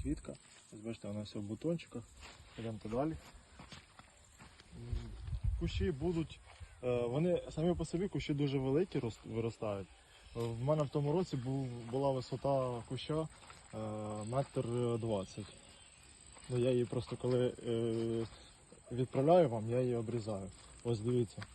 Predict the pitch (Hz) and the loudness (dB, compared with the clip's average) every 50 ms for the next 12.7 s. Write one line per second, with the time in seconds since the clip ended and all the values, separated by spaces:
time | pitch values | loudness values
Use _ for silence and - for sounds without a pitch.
0 | - - - - - - - 123 120 104 95 - - - - 113 98 101 104 - | -18 -20 -20 -14 -8 -4 -2 0 0 0 -2 -6 -8 -6 -6 -4 -4 -6 -8 -12
1 | - - - - - - - - - - 127 123 - - 117 - - 117 113 110 | -16 -20 -20 -20 -20 -20 -18 -8 -2 -2 -2 0 2 2 2 4 4 2 2 2
2 | 104 - 107 107 101 - 110 104 - - - - - - - - - - - - | 2 2 0 0 0 0 -4 -6 -8 -10 -18 -20 -20 -20 -20 -20 -20 -20 -20 -20
3 | - - - - - - - - 131 131 - - - - - 120 120 120 113 107 | -20 -20 -20 -20 -20 -18 -14 -12 -10 -10 -12 -14 -14 -8 -2 0 2 2 2 2
4 | - 120 117 120 120 113 - - 107 - - - 107 107 - - 127 131 143 135 | 0 0 2 4 4 2 2 -2 -8 -8 -6 -6 -6 -6 -4 -2 0 0 0 0
5 | 120 - - - - - - - - - - - - - - - - - - - | -2 -6 -10 -20 -20 -20 -20 -20 -20 -20 -20 -20 -20 -20 -20 -20 -20 -20 -18 -18
6 | - - - - - - - - - - - - - - - - - - - - | -18 -18 -20 -20 -20 -20 -20 -20 -20 -20 -20 -20 -20 -20 -20 -20 -20 -20 -20 -20
7 | - - - - - - - - - - - - - - - - - - _ - | -20 -20 -20 -20 -20 -20 -20 -20 -20 -20 -20 -20 -20 -20 -20 -20 -20 -20 _ -20
8 | - - - - - - - - - - - - - - - - - - - - | -20 -20 -20 -20 -20 -18 -18 -18 -16 -18 -18 -20 -20 -20 -20 -20 -20 -14 -10 -8
9 | 107 107 - 127 117 - - 120 120 - - - 135 143 - - - - - - | -6 -2 0 -2 -2 -2 -2 -4 -4 -4 -2 -2 -2 -2 -2 -6 -16 -20 -20 -20
10 | - - - - - - - - - - - - - - - - - - - - | -18 -18 -18 -18 -18 -20 -20 -20 -20 -20 -20 -20 -20 -20 -18 -18 -18 -18 -20 -20
11 | - - - - - - - - - - - - - - - - - - - - | -20 -20 -20 -20 -20 -20 -20 -20 -18 -20 -20 -20 -20 -20 -20 -20 -20 -20 -18 -18
12 | - - - - 123 123 120 - - 113 101 113 113 135 | -18 -16 -12 -10 -8 -8 -8 -8 -10 -12 -10 -8 -8 -8